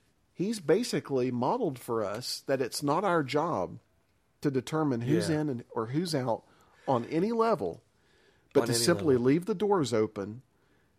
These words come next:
Speaker 1: to
Speaker 2: Yep.
Speaker 1: let those who will, you know, the Spirit and the bride say, "Come," to let those
Speaker 2: Uh-huh.
Speaker 1: come who will,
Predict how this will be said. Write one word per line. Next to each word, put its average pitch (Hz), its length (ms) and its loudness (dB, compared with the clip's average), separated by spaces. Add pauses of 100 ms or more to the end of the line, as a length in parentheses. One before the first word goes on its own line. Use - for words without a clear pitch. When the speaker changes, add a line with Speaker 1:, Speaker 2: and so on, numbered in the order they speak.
(180)
Speaker 1:
to 143 120 2
Speaker 2:
Yep. 131 60 2
Speaker 1:
let 117 220 2
those 147 440 4
who 160 180 -2
will, 135 560 0 (100)
you 131 100 -4
know, 113 160 2
the 117 140 -4
Spirit 151 460 -2
and 143 120 -8
the 131 40 -6
bride 131 360 0
say, 120 200 -4
"Come," 110 500 -4 (140)
to 139 100 -6
let 113 280 -2
those 139 240 4
Speaker 2:
Uh-huh. 127 120 4
Speaker 1:
come 143 320 4
who 175 140 -2
will, 123 480 0